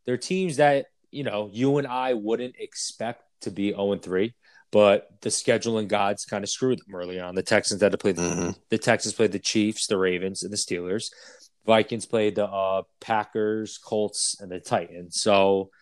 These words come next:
Speaker 1: you know what? Um, they're both oh and three. They're both desperate right now. It's kinda hard to come back from an oh and four start. It's very tough. It could happen, but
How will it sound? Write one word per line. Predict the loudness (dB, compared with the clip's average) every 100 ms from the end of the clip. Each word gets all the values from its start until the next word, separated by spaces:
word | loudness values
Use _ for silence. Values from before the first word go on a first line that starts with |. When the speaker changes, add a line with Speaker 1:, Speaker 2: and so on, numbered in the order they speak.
| _ _ _ _ _ _ _ -2
Speaker 1:
you | 4
know | 6
what? | 6 2 -2
Um, | -6 -4 -4
they're | -4
both | 0 2 2 0
oh | -2 -2
and | -6
three. | -4 -2 -4
They're | -4
both | -2 -4 -2
desperate | -4 -4 -6 -6
right | -6 -6
now. | -2 0 2 0
It's | -4
kinda | -2 0 2
hard | 0 2
to | 0
come | -2 -4 0
back | 0 0 -2
from | -8 -4 -4 -4
an | -8
oh | -4 -4
and | -4 -6
four | -4 -4
start. | -4 -2 -2 -2
It's | -4
very | 0 2 0
tough. | 0 -2 -2 -10 _ _
It | _
could | -2 2
happen, | 4 2 2 -6 -4
but | -2 -4